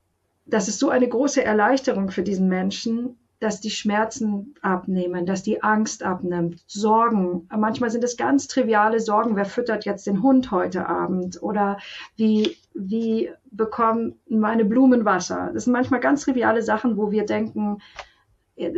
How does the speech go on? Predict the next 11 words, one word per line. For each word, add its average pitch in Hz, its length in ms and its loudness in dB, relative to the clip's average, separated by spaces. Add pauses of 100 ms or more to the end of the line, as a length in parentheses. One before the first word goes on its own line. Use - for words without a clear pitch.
müsste 214 240 -4
doch 196 160 -4
der 196 120 -4
Mensch 190 200 0
gerade 185 180 -4
andere 214 280 0
Sorgen 175 420 0
haben. 185 240 -2
Aber 214 300 -2 (160)
diese 247 200 -2
Person 196 580 -4